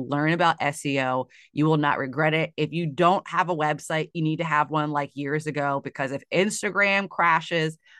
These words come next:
like it did, like, two years ago when Facebook and Instagram went down, everyone panicked, you won't know what to do. TikTok is at a risk of being shut down and banned. So if you're only on TikTok, you may get kicked off 'cause it's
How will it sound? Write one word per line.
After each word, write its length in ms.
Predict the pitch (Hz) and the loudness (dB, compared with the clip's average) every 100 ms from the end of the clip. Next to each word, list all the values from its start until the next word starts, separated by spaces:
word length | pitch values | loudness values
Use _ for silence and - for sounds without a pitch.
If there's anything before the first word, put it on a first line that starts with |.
| _ | _
like 380 | 143 151 170 175 | -2 2 2 2
it 180 | 208 160 | -4 -2
did, 520 | 196 180 165 156 156 _ _ | 0 2 2 -2 -6 _ _
like, 260 | - 151 - | -8 -8 -8
two 180 | - 226 | 0 2
years 340 | 240 233 214 | 4 4 2
ago 440 | 180 165 160 156 156 | 0 2 4 4 2
when 200 | 151 147 | 0 -2
Facebook 520 | 165 175 160 180 175 | -2 -4 -2 -4 -2
and 100 | 175 | -4
Instagram 480 | 151 165 160 165 165 | -4 -4 -2 0 2
went 180 | 160 160 | 2 2
down, 180 | 160 143 | 0 0
everyone 320 | 139 165 180 | 0 -2 -4
panicked, 560 | - 240 208 160 - - _ - _ | -2 2 2 0 -4 -20 _ -20 _
you 140 | 160 185 | -2 4
won't 240 | 180 165 | 4 4
know 100 | 170 | 2
what 140 | 170 165 | 0 -2
to 80 | |
do. 180 | 156 131 | -6 -8
TikTok 600 | - 226 240 - 214 214 - | -2 -2 -2 2 4 2 -2
is 260 | 156 156 156 | -4 -4 0
at 240 | 151 151 - | 2 4 2
a 100 | 151 | -2
risk 680 | 151 165 220 254 - - - _ _ _ 202 | 0 0 0 -2 -8 -18 -20 _ _ _ 0
of 160 | 214 | 2
being 300 | 226 254 247 | 2 2 2
shut 300 | 240 247 - | 0 0 0
down 300 | 220 214 220 | 2 2 2
and 220 | 165 156 | -2 -4
banned. 440 | 175 185 190 185 - | 0 0 0 -2 -6
So 460 | 170 160 156 156 156 _ _ | -2 0 0 -2 -8 _ _
if 120 | - 160 | -8 -2
you're 160 | 156 | 2
only 220 | 180 196 | 2 0
on 160 | 214 208 | -2 -2
TikTok, 440 | 240 233 202 185 - | -4 -2 2 2 2
you 160 | 156 | -2
may 280 | 160 165 170 | 0 0 0
get 240 | 160 170 165 | -2 -6 -4
kicked 260 | 170 160 | -8 0
off 200 | 156 151 | 0 0
'cause 140 | - 143 | -2 -6
it's 140 | - | -4